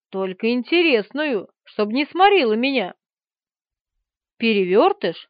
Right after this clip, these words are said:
аж ушами зашевелил от раздумья. Непонятно,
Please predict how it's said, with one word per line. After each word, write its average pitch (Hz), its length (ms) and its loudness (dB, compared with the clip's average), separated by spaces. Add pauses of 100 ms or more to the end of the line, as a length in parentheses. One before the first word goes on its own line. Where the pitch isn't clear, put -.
аж 240 200 4
ушами 330 480 4
зашевелил 254 600 0
от 226 120 0
раздумья. 254 680 0 (640)
Непонятно, 202 1040 -2